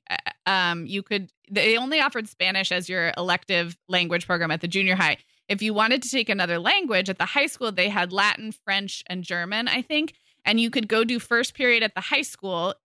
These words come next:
and take your language class at first period and then walk down to the junior high. And you didn't have to, it wasn't, like, a particularly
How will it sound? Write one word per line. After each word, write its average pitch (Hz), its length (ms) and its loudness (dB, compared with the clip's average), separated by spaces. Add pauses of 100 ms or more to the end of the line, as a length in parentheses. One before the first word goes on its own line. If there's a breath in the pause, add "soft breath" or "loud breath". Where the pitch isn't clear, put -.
(120)
and 190 440 0 (160)
take 240 220 0
your 220 140 2
language 220 400 0
class 185 420 -2
at 185 200 0
first 202 220 -2
period 247 280 4
and 208 120 -2
then 190 160 -6
walk 196 280 0
down 190 200 -4
to - 100 -20
the 190 80 -14
junior 180 340 -8
high. 294 160 2
And 269 180 -2
you 339 80 -2
didn't 415 300 -6
have 339 160 -2
to, 285 180 -4
it - 100 -4
wasn't, 427 300 0
like, 339 160 0
a 269 60 0
particularly 202 800 0